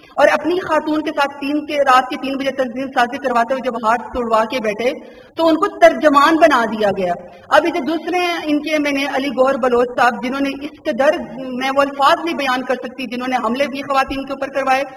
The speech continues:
मैं, अ, कहती हूँ कि अब आपको शायद वो तर्जमान बना दें, लेकिन आपको पहले सोच लेना चाहिए कि आपकी अपनी खवातीन आपके हाथों से महफूज नहीं है। हमें अल्लाह ने इज्जत दी है, हमें जमहूरी इक़्तिदार ने इज्जत दी है, हमें प्राइम मिनिस्टर इमरान खान ने इज्जत दी है,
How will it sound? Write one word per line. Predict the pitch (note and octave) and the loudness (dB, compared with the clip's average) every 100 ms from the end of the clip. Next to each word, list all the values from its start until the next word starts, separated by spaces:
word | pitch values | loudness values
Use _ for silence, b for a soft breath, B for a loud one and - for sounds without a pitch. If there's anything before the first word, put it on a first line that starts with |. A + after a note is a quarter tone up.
| B B B B B _ _ - | B B B B B _ _ -8
मैं, | A3+ C#4 E4 F#4 | -2 2 2 2
अ, | F#4 D4 | 0 -2
कहती | C#4+ C#4+ D4 D4+ | -2 0 -2 0
हूँ | F4 | -4
कि | F4 | -2
अब | E4 D4+ | -2 0
आपको | C#4 D4 E4 - | 4 4 4 0
शायद | F#4 F#4 D#4 | 0 2 2
वो | D4+ | 0
तर्जमान | D4+ C4+ B3 B3+ A#3+ A#3+ | 0 0 2 0 0 0
बना | A#3 G3+ | 0 0
दें, | G3 A3 | 0 -2
लेकिन | C#4 E4+ E4 | -2 0 2
आपको | E4 F4 | 2 -2
पहले | F4+ D#4 E4 | 0 2 2
सोच | D#4+ E4 F#4 E4 | -2 -2 -2 -4
लेना | D#4 D4 | -4 -2
चाहिए | D4 C4+ C#4+ | -4 -4 -4
कि | D#4 | 2
आपकी | C#4+ C4+ D4+ | 2 2 -2
अपनी | C#4 C#4 D#4+ | -6 -4 -4
खवातीन | D4 C4 B3+ C#4 D4 | -2 0 0 -2 -4
आपके | B3 A#3+ D4 | -2 -2 -4
हाथों | B3+ A#3 B3 B3+ | -4 -4 -4 -8
से | C4+ D4+ B B B A3+ | -8 -8 B B B -2
महफूज | C4 B3 C4 C4+ | 0 0 -4 -4
नहीं | C4+ C4 A#3+ | -4 -4 -4
है। | G#3 B B - | -6 B B -2
हमें | F4 G4+ | 4 6
अल्लाह | D#4 F4 | 8 6
ने | F#4 | 6
इज्जत | E4+ A#3 A#3+ | 2 2 0
दी | G3 G3 F#3 | 0 -4 -6
है, | G3 - - | -8 -8 -2
हमें | C#4 E4 | 0 2
जमहूरी | F4 D4+ E4 | 2 2 0
इक़्तिदार | E4+ A3+ B3+ C#4+ | -4 2 4 6
ने | E4 | 2
इज्जत | D4 B3 | -2 -2
दी | G3+ A3 | -4 -4
है, | G#3+ | -4
हमें | G#3+ C4 D#4+ | -4 -2 0
प्राइम | D#4+ D4+ | 2 2
मिनिस्टर | D#4 D#4 | -2 -2
इमरान | E4+ C#4+ C4+ | -2 2 2
खान | D4+ C#4+ | 0 -2
ने | C#4+ | -2
इज्जत | A3+ G3 G#3+ | -4 -4 -6
दी | G3+ | -4
है, | G3+ | -4